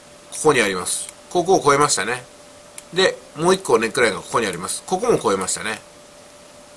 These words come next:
というところで、ダブリューは右辺が強いをこの通り完成させたわけなんですけども、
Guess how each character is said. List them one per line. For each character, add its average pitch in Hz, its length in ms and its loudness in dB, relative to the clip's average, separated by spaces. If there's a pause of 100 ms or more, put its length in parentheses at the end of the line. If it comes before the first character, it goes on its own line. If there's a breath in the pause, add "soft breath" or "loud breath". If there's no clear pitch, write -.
(120)
と 180 60 -2
い 180 40 2
う - 20 -4
と 175 80 -2
こ 185 80 2
ろ 160 80 0
で、 139 260 8
ダ 160 140 6
ブ 139 80 -4
リ 127 80 -2
ュ - 40 2
ー - 20 2
は 110 60 4
右 123 100 -4
辺 110 160 -6
が 98 60 -4
強 101 240 -2
い 107 80 -2
を 147 200 4 (1040)
こ 139 80 -4
の 127 100 -2
通 120 200 2
り 80 120 -10 (460)
完 127 200 0
成 123 140 0
さ 117 140 -2
せ 110 60 -4
た 113 60 4
わ 117 60 4
け 107 80 -2
な 90 80 -2
ん 82 60 -8
で 82 80 -8
す - 80 -6
け 98 60 -12
ど 104 60 -8
も、 135 280 -2